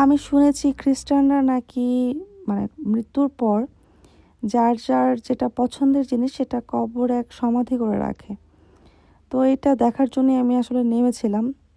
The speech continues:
আসলেই সত্যি দেখেন, মানে তাদের যে, মানে যার যেটা পছন্দ সেটা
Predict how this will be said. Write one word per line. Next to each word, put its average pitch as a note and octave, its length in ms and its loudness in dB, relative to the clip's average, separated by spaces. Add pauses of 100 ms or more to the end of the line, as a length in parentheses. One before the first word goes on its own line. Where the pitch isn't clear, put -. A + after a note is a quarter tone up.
(180)
আসলেই C#4 380 0
সত্যি A#3+ 260 -4 (120)
দেখেন, A#3 280 -4 (800)
মানে A3+ 140 0 (100)
তাদের B3 240 2 (120)
যে, B3+ 100 -2 (100)
মানে A3 140 0 (140)
যার A#3+ 320 2 (120)
যেটা B3+ 200 -4 (140)
পছন্দ B3+ 340 0 (120)
সেটা C4 160 -6